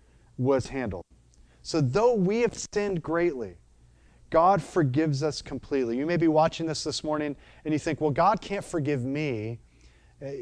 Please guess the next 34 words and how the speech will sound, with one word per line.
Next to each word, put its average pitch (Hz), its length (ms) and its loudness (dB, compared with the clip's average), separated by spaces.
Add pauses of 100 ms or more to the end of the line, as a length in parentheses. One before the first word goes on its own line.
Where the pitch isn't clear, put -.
you 165 160 2
don't 185 180 2
know 175 140 4
what 170 160 4
I've 143 160 4
done. 127 260 0
I've 147 200 2
sinned 156 360 -2
so 170 600 4 (360)
awfully. 143 500 2
You 143 120 2
don't 180 140 0
know 170 100 2
the 143 120 0
depth 156 460 2
and 151 140 -6
the 139 60 -4
magnitude 143 800 0 (260)
and 139 160 0
the 135 60 2
nature 156 680 0
of 143 80 -2
my 143 140 -2
sin. 143 280 -6
It 151 100 -2
is 143 100 -2
so 165 220 0
horrible. 147 420 2
It's 135 180 0
so 151 340 4 (220)
despicable. 143 680 0
It's - 140 -6
so 143 180 -2
deep." 120 380 -4